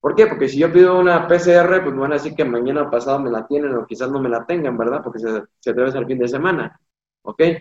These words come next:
Entonces, la manera más rápida que en mi propio turno puede hacer el diagnóstico de covid es a través de una radiografía, ¿ok?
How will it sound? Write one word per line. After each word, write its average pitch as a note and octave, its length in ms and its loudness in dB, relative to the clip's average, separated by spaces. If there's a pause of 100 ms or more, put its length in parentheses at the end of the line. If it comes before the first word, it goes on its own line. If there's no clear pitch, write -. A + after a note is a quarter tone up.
(220)
Entonces, D3+ 720 2
la C3 160 2
manera D3 220 2
más E3 160 4
rápida C#3 500 2
que A#2 380 0
en B2+ 140 2
mi B2+ 100 0
propio C#3+ 320 -4
turno C3 340 2
puede C3+ 160 0
hacer C#3 120 -4
el C#3+ 80 -2
diagnóstico C#3+ 580 -4
de G#2+ 60 -10
covid E3 240 4 (100)
es C3 180 -4
a C3+ 60 -8
través B2+ 360 0
de C3+ 140 2
una C3 400 -4
radiografía, A#2+ 920 -2 (180)
¿ok? - 180 -8